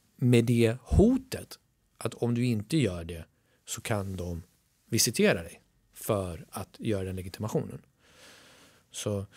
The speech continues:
om man själv inte vill prata med polisen av någon anledning, till exempel att man vill gå till jobbet, eh, och inte har utrymme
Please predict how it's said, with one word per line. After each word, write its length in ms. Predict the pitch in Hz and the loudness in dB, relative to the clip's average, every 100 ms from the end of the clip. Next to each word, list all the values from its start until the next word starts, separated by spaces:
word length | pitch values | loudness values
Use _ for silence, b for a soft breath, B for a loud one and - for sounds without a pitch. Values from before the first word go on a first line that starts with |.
| b b b b b _ _ _ - | b b b b b _ _ _ 4
om 420 | 139 139 135 135 - | 8 8 6 2 0
man 240 | 135 120 | 4 4
själv 520 | 113 - 190 196 147 113 _ _ - | 2 4 8 8 6 -2 _ _ -4
inte 520 | 139 113 104 117 104 | 0 0 0 0 0
vill 480 | 101 107 214 147 92 - _ _ | -2 0 2 2 -2 -10 _ _
prata 320 | - 110 95 | 2 2 2
med 140 | 95 90 | -4 -6
polisen 460 | 92 87 - - - _ _ _ _ | -6 -6 -6 -8 -14 _ _ _ _
av 260 | 127 123 127 | 4 6 6
någon 460 | 143 151 113 113 | 6 6 6 4
anledning, 600 | 110 95 95 92 87 90 - _ _ _ | 2 2 0 -2 -4 -10 -16 _ _ _
till 180 | - 123 | 0 2
exempel 500 | - 127 101 - 90 - _ _ | 4 4 4 -2 -8 -12 _ _
att 160 | 190 | 2
man 100 | 220 | 4
vill 80 | 139 | 4
gå 120 | 127 | 4
till 120 | 113 104 | 2 0
jobbet, 420 | 87 80 - - _ _ _ _ | -2 -8 -14 -18 _ _ _ _
eh, 160 | - 101 - | -8 -8 0
och 100 | 175 | 4
inte 240 | 151 113 107 | 4 4 0
har 140 | 110 | 2
utrymme 540 | 180 117 - 98 92 | 2 2 0 -4 -6